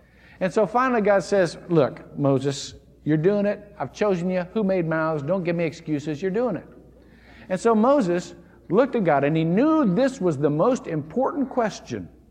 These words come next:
that he would answer for the people to whom he was sent. He said in Exodus chapter three, verse thirteen, "Then Moses said to God,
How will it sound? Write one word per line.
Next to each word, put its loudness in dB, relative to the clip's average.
that 0
he 0
would 4
answer 0
for -6
the -4
people -2
to -6
whom 0
he 0
was -2
sent. -6
He 4
said 4
in -2
Exodus 0
chapter 0
three, 2
verse 0
thirteen, -4
"Then 4
Moses 4
said 0
to 0
God, 2